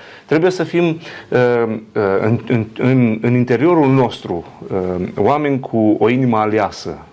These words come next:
uh, pentru că, uh, uh, uh, în, în felul ăsta ne putem educa și vorbirea. Având în noi dorința asta de a arăta dragoste față de cei din jur, poate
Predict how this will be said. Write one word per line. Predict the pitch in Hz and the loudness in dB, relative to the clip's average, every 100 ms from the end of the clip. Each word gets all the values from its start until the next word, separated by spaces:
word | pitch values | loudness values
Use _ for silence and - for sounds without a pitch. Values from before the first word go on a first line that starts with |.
| - - - - - - - | -20 -20 -20 -20 -20 -10 -4
uh, | 95 87 - - - - | -2 -2 -4 -12 -16 -2
pentru | 117 123 120 | 0 2 0
că, | 113 120 113 107 95 - - - | 0 0 2 -2 -6 -14 -20 -12
uh, | - 101 95 92 90 - - - | -4 -2 0 -2 -4 -6 -16 -8
uh, | 104 98 92 92 - - - - - - - | -4 -2 -2 -4 -10 -20 -20 -20 -20 -18 -4
uh, | 107 95 98 - - | -2 0 -2 -6 -4
în, | 110 107 110 - | 0 0 -2 -6
în | - 107 | -4 -4
felul | 101 175 175 139 | 0 2 4 2
ăsta | 113 120 123 131 | 0 -2 0 0
ne | 127 | 0
putem | 107 - 107 147 143 | -2 -4 -2 0 0
educa | 120 110 131 | -2 -2 -2
și | 123 - | -2 -2
vorbirea. | 120 107 87 98 98 82 73 - - - - - - | 2 0 0 -6 -6 -8 -12 -18 -20 -20 -20 -12 -4
Având | 95 98 151 143 | -2 0 2 2
în | 131 | 4
noi | 139 | 2
dorința | 123 113 135 127 | 2 0 0 0
asta | 120 120 107 | -2 -2 -2
de | 95 104 | 0 0
a | 98 95 95 95 | 0 0 -2 -2
arăta | 101 104 139 | 0 0 0
dragoste | 123 127 143 107 - | 0 -2 -2 -4 -6
față | 104 110 110 | -4 -4 -2
de | 98 | -4
cei | 98 | -2
din | 104 101 | -2 -2
jur, | 107 | -2
poate | - 127 139 | -2 -2 -2